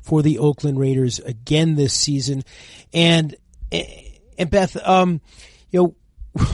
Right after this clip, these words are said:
<laughs> when we think about the Raiders, obviously we're thinking about Jon Gruden and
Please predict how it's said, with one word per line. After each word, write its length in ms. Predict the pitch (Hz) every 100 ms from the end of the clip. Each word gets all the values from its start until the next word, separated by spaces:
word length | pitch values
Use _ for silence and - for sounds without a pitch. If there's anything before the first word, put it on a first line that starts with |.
| -
<laughs> 140 | -
when 140 | 190
we 100 | 160
think 180 | 175 214
about 200 | 170 175
the 80 | 151
Raiders, 380 | 147 151 147 135
obviously 460 | 139 131 131 -
we're 120 | 131 120
thinking 220 | 135 123
about 340 | 123 123 120 - _ -
Jon 340 | - 139 131
Gruden 720 | 120 131 170 156 143 139 135 135 _
and 560 | 131 123 123 120 117